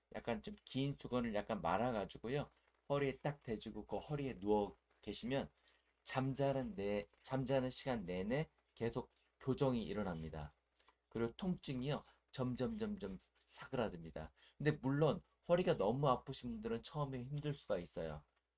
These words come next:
예, 처음에는 십 분, 그다음 이십 분, 삼십 분 계속 하다 보면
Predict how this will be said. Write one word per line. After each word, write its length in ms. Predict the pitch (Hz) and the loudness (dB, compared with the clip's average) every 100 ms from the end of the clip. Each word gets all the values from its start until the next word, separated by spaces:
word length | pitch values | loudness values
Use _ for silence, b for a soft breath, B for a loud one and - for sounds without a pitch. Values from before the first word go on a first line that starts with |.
| _ _ | _ _
예, 140 | 240 - | -4 -2
처음에는 440 | 180 170 151 143 | 2 4 4 2
십 300 | 135 - _ | -2 -6 _
분, 240 | - 101 - _ _ | -2 -2 -4 _ _
그다음 160 | 110 - | -10 -6
이십 360 | 151 147 - - | -4 -4 -8 -8
분, 200 | 92 - _ | -8 -8 _
삼십 340 | 143 147 - | -4 -4 -6
분 180 | - 170 - B B _ | -2 -2 -4 B B _
계속 400 | - 131 139 - 165 | 0 2 2 -2 2
하다 200 | 170 151 | 4 4
보면 320 | 117 147 | 2 0